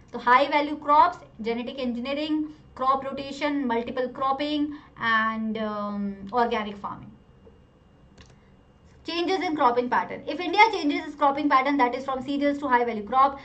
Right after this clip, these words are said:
then it has to import food gra-, crops। During nineteen sixties, it was seen as a disaster। On the other hand, if India imports cereals while exporting high value commodities, it will be following successful economies like Italy, Chile and Israel। अब बोलोगे, "मैम, अगर हम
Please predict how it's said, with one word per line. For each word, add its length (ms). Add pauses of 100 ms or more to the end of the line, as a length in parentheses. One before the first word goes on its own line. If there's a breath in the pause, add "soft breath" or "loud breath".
(180 loud breath)
then 120
it 140
has 240
to 160
import 400 (100)
food 320
gra-, 220 (140)
crops। 340 (380 loud breath)
During 260
nineteen 340
sixties, 460
it 100
was 160
seen 160
as 100
a 160
disaster। 440 (100)
On 80
the 160
other 140
hand, 280
if 120
India 220
imports 340
cereals 360
while 220
exporting 380
high 240
value 240
commodities, 580 (280 loud breath)
it 100
will 160
be 100
following 320
successful 440
economies 440
like 240
Italy, 360
Chile 300
and 120
Israel। 340 (300 loud breath)
अब 80
बोलोगे, 260
"मैम, 200
अगर 220
हम 220